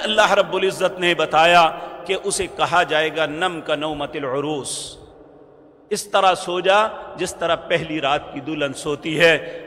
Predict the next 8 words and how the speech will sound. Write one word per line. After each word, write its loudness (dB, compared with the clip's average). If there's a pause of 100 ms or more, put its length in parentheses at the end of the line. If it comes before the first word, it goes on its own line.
(120)
اور 8 (440)
اس -4
وقت -4
تک -6
سوتا 2
رہے 6 (380)
جب 6 (220)
تک 4